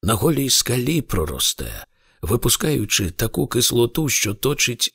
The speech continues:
камінь на пісок, аби трава мала з чого жити. «Заваж?» — гладив непоказну билинку пан Джеордже.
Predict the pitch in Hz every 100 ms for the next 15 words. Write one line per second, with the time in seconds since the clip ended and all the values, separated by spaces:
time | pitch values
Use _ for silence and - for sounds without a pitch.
0 | _ 135 147 117 101 90 117 - - -
1 | 127 92 - _ _ _ - 76 98 -
2 | 95 120 104 73 110 101 - - - 73
3 | 73 - 110 - - - - _ _ _
4 | _ _ _ - - 65 - 64 69 104
5 | 139 - - - _ _ _ - 90 120
6 | 131 113 113 113 120 123 127 117 117 123
7 | 98 120 120 160 139 117 117 120 131 127
8 | 123 101 - 117 127 104 95 87 76